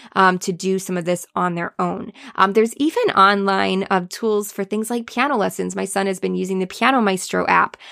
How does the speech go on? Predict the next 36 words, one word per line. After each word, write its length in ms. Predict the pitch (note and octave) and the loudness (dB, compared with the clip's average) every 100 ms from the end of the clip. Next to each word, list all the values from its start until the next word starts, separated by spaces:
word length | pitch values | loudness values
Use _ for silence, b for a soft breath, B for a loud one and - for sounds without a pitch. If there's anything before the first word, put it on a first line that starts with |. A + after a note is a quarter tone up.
| B F#3+ | B 4
um, 220 | F#3 F#3 | 4 4
to 120 | F#3+ | -4
do 300 | F#3 F#3+ F#3+ | -6 0 0
piano 300 | F#3+ G#3+ A3 | 0 0 2
lessons. 340 | F3+ F3+ - - | 2 0 -4 -6
So 60 | |
there's 120 | G3 G3 | -4 -2
just 220 | C4 - | -4 -2
so 140 | B3 | 2
many 240 | A3 G3 F#3 | 2 2 0
different 320 | F3 F3 D#3+ | -4 -8 -8
things 240 | F3 E3+ | -6 -6
you 60 | - | -10
can 160 | - E3 | -10 -8
do 160 | F3 | -8
like 240 | - - - | -8 -10 -6
that. 180 | - - _ _ _ _ _ _ _ _ _ b b b b | -6 -6 _ _ _ _ _ _ _ _ _ b b b b
What 140 | E4+ | 0
are 80 | A4 | 0
some 220 | G#4+ F4+ - | 0 -4 0
other 240 | G3 F#3 | 0 2
activities? 720 | F3 - E3+ F3+ C#3 - - B B | -2 -6 -12 -12 -12 -14 -18 B B
Um, 360 | G#3 G#3 G#3 G#3 | 4 4 4 0
there 140 | C4+ | -2
are 80 | C#4+ | -2
so 500 | - - E4 C4+ D4+ | -6 -6 2 4 4
many 260 | E4+ D4+ - | 2 0 0
ideas 640 | G3+ F#3+ F3+ F3 E3+ F3+ - | 0 0 0 0 -2 -6 -4
on 140 | F#3 | -2
the 120 | F#3 | -2
internet 300 | F3+ F3 F3 | -4 -4 -4
right 160 | F3+ F#3+ | -4 -4
now. 220 | F3+ F3+ | -2 -2
So 160 | - G#3 | -2 -4
once 260 | A#3 A#3+ | -4 -6
again, 320 | A3+ F#3+ F3+ | -4 -2 -2